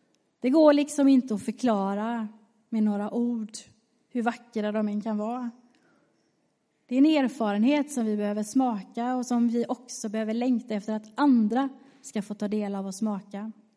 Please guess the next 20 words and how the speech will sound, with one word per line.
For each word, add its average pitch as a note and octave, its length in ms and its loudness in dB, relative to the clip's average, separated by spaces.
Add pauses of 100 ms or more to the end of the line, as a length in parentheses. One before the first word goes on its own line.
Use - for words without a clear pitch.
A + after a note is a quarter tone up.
(3000)
Så C4 420 2
istället C4+ 460 0
för C4+ 120 -2
att C4+ 260 -4
jag B3+ 160 -2
ska B3+ 120 -4
fortsätta C4 400 -4
prata, A3+ 420 -4
så A#3 120 -6
låt B3+ 400 -2
oss A#3 160 -8
förvänta A#3+ 640 -4
oss - 540 -12
att G3+ 260 -12
anden A3 600 -4
med G3 300 -8
andens G#3+ 460 -2
eld, G#3+ 340 -6
Jesus A3 480 -6
eld, G#3+ 380 -12